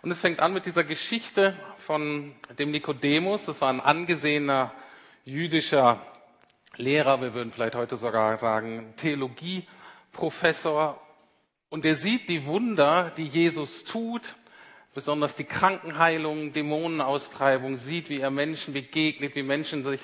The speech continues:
Leben sich verändern. Und er kommt schon zu dem Schluss, okay, da muss Gott irgendwie mit im Spiel sein. Das muss mit Gott zu tun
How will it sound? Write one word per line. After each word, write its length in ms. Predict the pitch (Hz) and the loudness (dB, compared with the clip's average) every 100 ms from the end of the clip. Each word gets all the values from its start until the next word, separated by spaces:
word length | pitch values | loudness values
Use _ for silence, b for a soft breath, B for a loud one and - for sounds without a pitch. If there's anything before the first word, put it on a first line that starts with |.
| - | -10
Leben 380 | 123 135 143 135 | -6 0 0 0
sich 280 | 127 131 - B B B B B | -4 -4 -6 B B B B B
verändern. 880 | - - - 165 165 135 139 165 180 - B B | -6 -2 2 2 4 4 2 0 -8 -12 B B
Und 100 | 151 | 0
er 100 | 170 | 0
kommt 280 | 170 233 269 | 4 2 2
schon 180 | 220 185 | -2 -4
zu 120 | 185 | 0
dem 180 | 165 151 | 0 -2
Schluss, 540 | - 196 226 - - | -2 2 2 0 -8
okay, 260 | - - 151 | -12 -4 2
da 120 | 143 | 2
muss 220 | 143 - | 0 -6
Gott 240 | - - - | -6 -8 -2
irgendwie 400 | 175 190 185 160 | 0 0 -2 -4
mit 160 | 147 143 | -4 -6
im 100 | 147 | -10
Spiel 400 | - - 127 117 | -10 -4 0 2
sein. 380 | 104 101 98 - _ _ _ _ b b b b | 0 -6 -8 -12 _ _ _ _ b b b b
Das 180 | 131 - | -6 -2
muss 240 | 165 190 | -4 -4
mit 180 | 165 - | -6 -4
Gott 240 | 139 135 - - b b b b | -2 -4 -8 -18 b b b b
zu 160 | - 131 | -10 -10
tun 400 | - 147 135 | -6 -4 -4